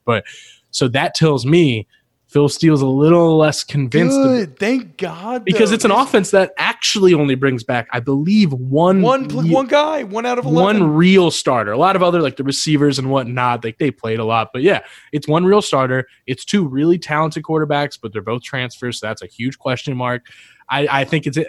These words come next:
Speaker 1: I, it, that would be one where I actually am taking Steele's opinion, like, truly, 'cause I do find that interesting that he, of all people, is like, "Actually, I don't know."
Speaker 2: I, I just, yeah, man.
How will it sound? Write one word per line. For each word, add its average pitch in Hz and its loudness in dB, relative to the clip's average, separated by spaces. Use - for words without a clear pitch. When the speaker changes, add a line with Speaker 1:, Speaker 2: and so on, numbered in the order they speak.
Speaker 1:
I, 147 -2
it, 160 -2
that 185 0
would 185 2
be 170 0
one 156 2
where 135 0
I 113 -2
actually 123 -6
am 147 -2
taking 113 -8
Steele's 110 -12
opinion, 104 -14
like, 101 -14
truly, 104 -8
'cause 139 -14
I 123 -8
do 123 -4
find 113 -4
that 113 -6
interesting 107 -14
that 101 -14
he, 113 -8
of 101 -8
all 98 -6
people, 101 -12
is 92 -18
like, 92 -16
"Actually, 185 -6
I 196 -2
don't 208 -2
know." 214 0
Speaker 2:
I, 202 -8
I 165 -6
just, 143 -14
yeah, 123 -12
man. 117 -16